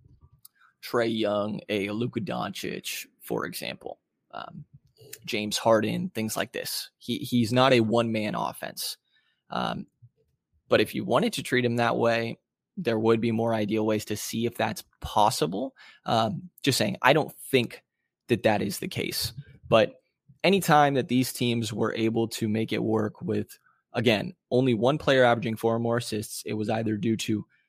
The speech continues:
having an elite player, having really high caliber coaching, or they had a damn good defense.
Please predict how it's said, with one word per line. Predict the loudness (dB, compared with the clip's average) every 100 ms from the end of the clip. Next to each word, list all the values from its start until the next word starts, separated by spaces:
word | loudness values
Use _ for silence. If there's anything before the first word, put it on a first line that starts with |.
| _ _ -18 _ _ _ _ _ _ _ -6
having | 2 2 2 0
an |
elite | 0 0 2 0 -2 -4
player, | 2 4 4 -4 _ _ _ _ _ _ _ -20 _ _ _ _ _ _ -6
having | 4 4 6 2 0 -2 -8 _ _ _ _ _ _ _ _ _ _ _ _ _ -12
really | -8 0 2 4 2 2
high | 2 2
caliber | 2 4 2 4 0
coaching, | 2 4 4 2 -6 -8 -12 _ _ _ _ _ _ _ _ _ _ _ _ _ _ _ _ _ _ _ _ _ 4
or | 8 10 10 8 4 -10 _ _ _ _ _ _ _ _
they | -2
had | 0 0
a | -2
damn | -2 -2 0 -2
good | -4 -6
defense. | -8 -14 -14 -16 -14 -14 -14